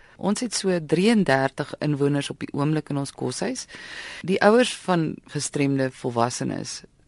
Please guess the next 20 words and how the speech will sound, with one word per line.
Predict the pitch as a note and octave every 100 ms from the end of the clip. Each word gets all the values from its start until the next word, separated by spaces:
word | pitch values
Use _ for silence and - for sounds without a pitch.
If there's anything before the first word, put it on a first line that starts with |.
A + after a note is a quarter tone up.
| -
hulle | C3+
kom | D#3+ G3
almal | E3 E3+
op | E3+ E3
'n |
stadium | - D#3 D3 D3
waar | C#3+
die | C#3
ouers | B2 C3 -
al | B2+
oorlede | C#3 C3+ B2+ C3 C3+
is | B2+ B2
en | C3+
dan | C3 C3
raak | C3 C3 -
hulle | C3+
broers | B2 B2+ C3 B2
en | C#3
susters | - C#3 C3 - C3 -
en, | C3+ C3